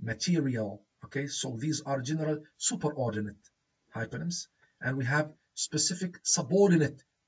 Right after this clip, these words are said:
co-hyponym, like rose, lily, daffodil, cow, horse, sheep, tiger, solid, gas, liquid, okay? Rose, lily, daffodil, together.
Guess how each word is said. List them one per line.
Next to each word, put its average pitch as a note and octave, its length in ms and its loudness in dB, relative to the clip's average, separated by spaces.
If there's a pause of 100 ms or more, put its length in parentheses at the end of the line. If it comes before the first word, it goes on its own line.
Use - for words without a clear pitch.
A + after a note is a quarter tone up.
co-hyponym, A#2 560 0 (400)
like - 160 -6 (420)
rose, B2+ 460 2 (220)
lily, B2+ 400 0 (260)
daffodil, A2+ 520 -2 (360)
cow, A#2 460 -2
horse, C3+ 360 0
sheep, D#3+ 420 -2
tiger, C3 520 0 (360)
solid, A#2+ 460 -2
gas, - 340 0
liquid, A2+ 400 -4
okay? D#3+ 280 2 (360)
Rose, D3 420 2
lily, D#3 420 0
daffodil, B2 420 0 (1040)
together. G#2+ 400 0